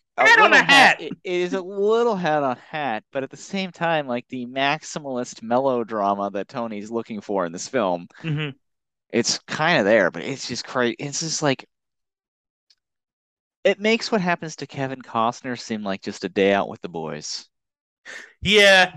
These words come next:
Speaker 2: that is
Speaker 1: And
Speaker 2: true. That is true. Although, like,
Speaker 1: there's,
Speaker 2: Mm.
Speaker 1: but there's also, like, some very interesting emotional and kind of subversiveness of why Anthony Quinn would wanna torture his wife far more than he'd wanna torture the guy who cucked him.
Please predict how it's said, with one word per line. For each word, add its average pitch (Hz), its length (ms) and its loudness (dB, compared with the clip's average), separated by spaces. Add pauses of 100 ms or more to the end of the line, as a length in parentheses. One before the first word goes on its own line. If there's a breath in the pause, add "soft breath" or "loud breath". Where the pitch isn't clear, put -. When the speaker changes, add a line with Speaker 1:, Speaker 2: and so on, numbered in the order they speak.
Speaker 2:
that 214 180 8
is 190 220 6
Speaker 1:
And - 20 -2
Speaker 2:
true. 147 500 6
That 170 140 4
is 196 140 4
true. 156 260 6
Although, 262 280 4
like, 240 360 2 (140)
Speaker 1:
there's, 147 400 4
Speaker 2:
Mm. 147 160 -2
Speaker 1:
but 180 160 2
there's 196 180 2
also, 165 420 0
like, 139 180 -4
some 110 180 -14
very 139 240 -6
interesting 123 760 -4
emotional 110 760 -4
and 104 160 -12
kind 107 200 -2
of 98 240 -2 (2000 soft breath)
subversiveness 117 960 -2
of 98 220 -4
why 98 460 0
Anthony 98 420 -8
Quinn 98 320 -10
would 90 160 -12
wanna 92 240 -4
torture 98 440 -4
his 87 140 -6
wife 90 300 0
far 85 360 -4
more 85 280 -6
than 82 100 -6
he'd 78 140 -8
wanna 82 200 -4
torture 90 360 -8
the 82 100 -6
guy 82 200 -2
who 80 80 -4
cucked - 360 -6
him. 60 200 -10